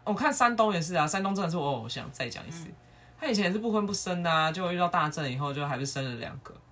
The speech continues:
Speaker 1: 他完全不想生小孩，但是虽然他现在也是会在他I G里面抱怨，就是一些各种，可是还是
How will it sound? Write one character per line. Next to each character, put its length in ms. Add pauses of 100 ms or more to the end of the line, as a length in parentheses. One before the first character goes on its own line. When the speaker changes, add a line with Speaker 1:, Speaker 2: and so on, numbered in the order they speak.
(920)
Speaker 1:
他 100
完 160
全 160
不 60
想 160
生 140
小 100
孩， 100
但 140
是 80
虽 160
然 80
他 100
现 140
在 80
也 80
是 160
会 140
在 100
他 80
I 220
G 100
里 60
面 160
抱 180
怨， 160
就 60
是 200
一 80
些 280 (260)
各 220
种， 360 (200)
可 80
是 160
还 160
是 320